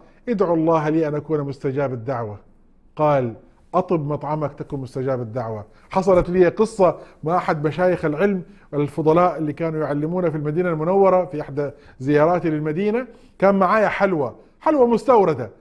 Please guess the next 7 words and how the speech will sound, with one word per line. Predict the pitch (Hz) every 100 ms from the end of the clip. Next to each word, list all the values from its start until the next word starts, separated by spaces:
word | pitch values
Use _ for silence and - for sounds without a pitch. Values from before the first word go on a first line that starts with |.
| _ -
معروفة | 180 190 214 160 143
يعني. | 120 107 101 _ _ _ _ _ _ _
فلما | - 180 170 165 - 180 196 196
جيت | 185 196 302 202
بأكل | 214 247 226 196
الحلوى | 180 220 220 190
هذه، | 190 214 214 247